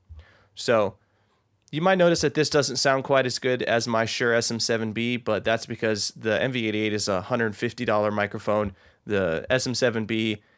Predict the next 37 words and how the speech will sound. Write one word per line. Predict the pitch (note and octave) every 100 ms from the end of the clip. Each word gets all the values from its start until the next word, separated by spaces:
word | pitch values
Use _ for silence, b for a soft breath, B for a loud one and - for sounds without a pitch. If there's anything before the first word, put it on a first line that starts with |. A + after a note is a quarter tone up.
| _
is | - G#2 -
three | C#3+ D3+
hundred | C#3+ B2+
fifty | C3 B2
dollars, | A#2 A#2 A#2 A#2 A2+
and | G#2+ G#2+ - - -
it | C#3
runs | B2 B2+ A#2 -
through | A#2 A#2 G#2+
a | G#2 G2+ G#2
one | A2 A2+
hundred | A2+ A2
dollar | G#2+ G#2+ G#2 G#2 G2 - _ _
tube | - C3 A#2 G#2
preamp | - B2+ A2+ G#2+ G#2 - _ _ -
and | G2+ G#2+
my | G#2 F#2+
four | A2+ A#2+
hundred | A2+ G#2
dollar | G2+ G2+ G2+
Scarlett | - A2 G#2+ G2+
interface. | E2 A2+ G#2 E2+ F#2 -
So | - - G#2+ G#2
there's | A2+ A#2 - - b b b
a | C3
difference | C#3+ E3 C#3+ D3
in | C3
investment | A2+ A#2 A2 G#2+ B2
there, | G#2
and | F#2 A2
I | G#2
think | A#2+ A2
for | - A2+ A2+
a | G2+
portable | - E3+ F3 D3 C3+
recording | B2+ B2 C3 B2+ A#2
setup, | A2+ A2 G#2+